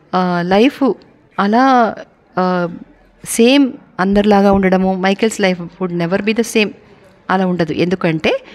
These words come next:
దేనికోసం అంటే, మనం ఇప్పుడు అతన్ని అంతగా అప్లాజ్ చేస్తున్నాము, అందరం ఆయనను అంత కంగ్రాచ్యులేట్ చేస్తున్నాము, స్పెషల్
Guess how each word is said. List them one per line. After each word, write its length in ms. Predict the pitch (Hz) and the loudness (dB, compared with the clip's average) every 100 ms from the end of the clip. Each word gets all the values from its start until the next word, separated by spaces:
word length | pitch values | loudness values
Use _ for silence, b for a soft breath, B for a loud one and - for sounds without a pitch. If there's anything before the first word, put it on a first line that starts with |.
| B B B B B B _ _ - | B B B B B B _ _ 0
దేనికోసం 600 | 196 220 233 262 254 226 | 2 2 2 0 2 0
అంటే, 460 | 220 220 220 220 214 | 0 2 2 2 0
మనం 200 | 196 196 | -2 -2
ఇప్పుడు 220 | 190 190 | 0 -2
అతన్ని 260 | 180 190 | 0 0
అంతగా 400 | 185 170 185 233 | 0 -4 -2 0
అప్లాజ్ 400 | 226 202 185 180 | 0 2 0 0
చేస్తున్నాము, 360 | 180 - 175 175 | -2 -2 -4 -2
అందరం 300 | 180 196 233 | 0 0 2
ఆయనను 280 | 214 190 180 | 2 0 -2
అంత 160 | 170 | -2
కంగ్రాచ్యులేట్ 560 | 185 170 170 170 175 170 | -2 -2 0 0 -2 -2
చేస్తున్నాము, 320 | 170 - 175 | -2 0 -2
స్పెషల్ 460 | 175 214 214 294 | 0 0 2 2